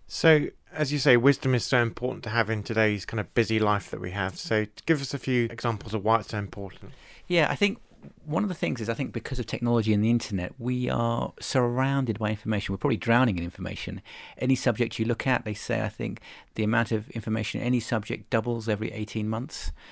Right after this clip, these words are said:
Speaker 2: Uh, I was reading the other day that, uh, according to Reuters, uh, the amount of information produced in the last thirty years is more than the last five thousand years combined.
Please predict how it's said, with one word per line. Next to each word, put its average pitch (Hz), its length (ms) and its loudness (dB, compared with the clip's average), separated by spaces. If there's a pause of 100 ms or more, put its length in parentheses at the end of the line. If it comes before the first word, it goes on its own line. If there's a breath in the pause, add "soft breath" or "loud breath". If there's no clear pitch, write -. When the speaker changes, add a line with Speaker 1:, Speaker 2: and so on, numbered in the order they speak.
(240 loud breath)
Speaker 2:
Uh, 113 60 -6
I 113 100 -4
was 113 140 2
reading 117 200 2
the 113 60 2
other 107 120 0
day 113 200 0
that, 110 320 -6 (100)
uh, 110 280 -4
according 120 260 -2
to 113 120 0
Reuters, 113 680 -2 (520 loud breath)
uh, 107 400 -2 (100)
the 120 120 -2
amount 123 240 0
of 127 40 -8
information 110 480 -2
produced 110 520 -4
in 107 120 -8
the 104 100 -4
last 110 440 -2 (280 soft breath)
thirty 117 380 -2
years 107 420 0
is 98 140 -6
more 113 180 -2
than 104 360 -2
the 110 80 -8
last 104 280 -2
five 113 320 -2
thousand 120 520 0
years 98 260 -8
combined. 104 640 -2